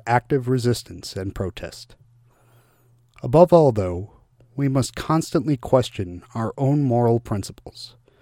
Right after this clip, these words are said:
We must ask ourselves why we believe what we believe.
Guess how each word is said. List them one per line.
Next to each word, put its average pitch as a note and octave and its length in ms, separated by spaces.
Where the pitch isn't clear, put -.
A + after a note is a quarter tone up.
We D3 80
must D#3 340
ask D3+ 300
ourselves A#2 640
why C3+ 400
we B2 220
believe A#2 480
what G#2+ 160
we A#2 100
believe. A2 600